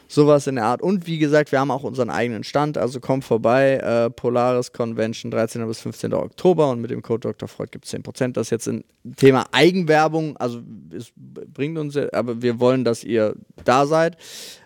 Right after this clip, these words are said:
Ähm, aber sowas, und da wollte ich jetzt nochmal hin, war auch,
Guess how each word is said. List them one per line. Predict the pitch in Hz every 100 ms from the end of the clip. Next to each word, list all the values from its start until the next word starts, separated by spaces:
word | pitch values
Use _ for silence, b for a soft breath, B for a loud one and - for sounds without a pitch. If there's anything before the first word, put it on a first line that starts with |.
| _
Ähm, | 139 135 135 135 127 -
aber | - 156 160
sowas, | 190 143 139 147
und | 117
da | 131 131
wollte | 135 135
ich |
jetzt | 135 135
nochmal | 131 131
hin, | 139 165 185 B B
war | 135 143 127
auch, | 165 135